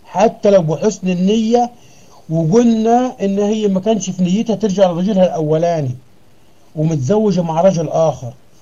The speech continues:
والرجل ده ما كانش راجل، ما عنده إلا هدبة ثوب، وقعدت معاه سنة، اتنين، تلاتة، خمسة، عشرة، وما ذاقش عسيلتها ولا ذاقت عسيلته،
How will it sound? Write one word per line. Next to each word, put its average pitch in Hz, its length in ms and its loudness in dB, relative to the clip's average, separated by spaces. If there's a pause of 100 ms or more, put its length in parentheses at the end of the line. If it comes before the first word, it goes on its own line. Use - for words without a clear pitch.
والرجل 170 500 -2
ده 214 120 2
ما 180 100 0
كانش 185 380 0
راجل، 165 460 2 (720)
ما 175 340 -2
عنده 208 460 2
إلا 180 360 0
هدبة 180 220 -2
ثوب، 156 460 -4 (1160)
وقعدت 185 540 2
معاه 170 320 0
سنة، 185 440 4
اتنين، 165 540 0
تلاتة، 170 480 0
خمسة، 180 420 0
عشرة، 151 500 0 (960)
وما 160 240 0
ذاقش 190 320 0
عسيلتها 175 800 0 (420)
ولا 165 240 2
ذاقت 180 340 0
عسيلته، 156 580 -2